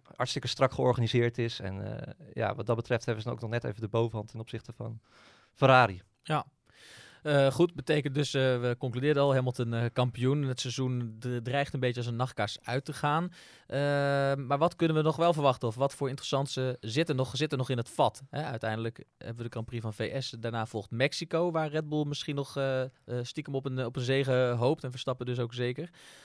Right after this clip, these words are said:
Speaker 2: Ehm, maar verder gaat het vooral om de ontwikkeling voor het nieuwe jaar. Ferrari, eh, denk ik, is zeker al bezig. Die moeten volgend jaar, eh, moeten ze helemaal. Eh, dus die zullen de blik misschien nu al op volgend jaar gaan, eh, gaan richten. Eh, dat geldt voor Red Bull natuurlijk met name vanwege de Honda-motor. En dat
Speaker 1: Ja.
Speaker 2: is, eh, wel interessant, hè, wat we dit weekend hebben gezien.
Speaker 1: Zeker, want, eh, Honda heeft een nieuwe,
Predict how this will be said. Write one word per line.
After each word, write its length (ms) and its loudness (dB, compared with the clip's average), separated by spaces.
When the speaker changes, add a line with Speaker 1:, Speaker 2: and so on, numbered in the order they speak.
Speaker 2:
Ehm, 500 2
maar 140 2
verder 400 4
gaat 160 2
het 120 -2
vooral 200 0
om 80 4
de 60 0
ontwikkeling 400 -2
voor 100 -4
het 80 -4
nieuwe 160 4
jaar. 180 4
Ferrari, 520 2
eh, 100 2
denk 200 0
ik, 140 -14
is 200 -8
zeker 260 0
al 220 2
bezig. 320 0
Die 100 -6
moeten 200 -4
volgend 240 -2
jaar, 300 2
eh, 80 -16
moeten 300 4
ze 80 4
helemaal. 560 4
Eh, 140 -4
dus 120 -6
die 100 -2
zullen 160 2
de 60 -4
blik 200 0
misschien 240 -4
nu 80 2
al 80 4
op 120 0
volgend 240 2
jaar 180 2
gaan, 240 0
eh, 220 0
gaan 180 -2
richten. 420 0
Eh, 320 2
dat 140 -2
geldt 220 0
voor 120 -4
Red 160 0
Bull 120 2
natuurlijk 340 -4
met 100 -2
name 260 0
vanwege 280 -2
de 120 2
Honda-motor. 680 2
En 120 -2
dat 120 -2
Speaker 1:
Ja. 80 6
Speaker 2:
is, 100 0
eh, 60 0
wel 100 2
interessant, 400 -2
hè, 60 0
wat 120 0
we 60 -2
dit 140 -4
weekend 200 -4
hebben 180 -2
gezien. 340 -8
Speaker 1:
Zeker, 400 4
want, 240 0
eh, 140 4
Honda 340 4
heeft 220 2
een 80 -2
nieuwe, 280 6